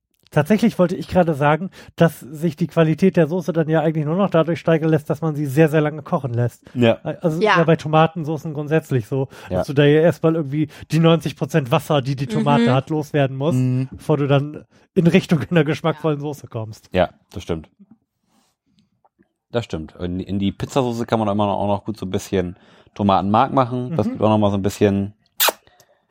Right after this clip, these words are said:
Speaker 2: bisschen Spice. Ansonsten ist an so einer Pizzatomatensauce nix Aufregendes dran.
Speaker 1: Möchtest du auch so ein Stück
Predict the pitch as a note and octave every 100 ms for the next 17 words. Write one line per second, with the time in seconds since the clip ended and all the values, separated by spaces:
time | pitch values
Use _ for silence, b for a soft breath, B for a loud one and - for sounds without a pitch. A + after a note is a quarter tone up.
0 | _ - F#2+ - - G2 G2 - _ _
1 | _ _ _ - F#2 F2 E2+ G#2 F2+ F#2
2 | F2+ F2+ E2 F#2+ F#2+ F#2 F#3 F3 F#3+ C3
3 | F#2 C3+ - F2+ F#2+ F#2+ F2+ G#2 - D2+
4 | C#2+ - _ _ _ _ _ _ _ _
5 | - F3 F#3+ E3 D3+ F#3 - C3 - B2
6 | A2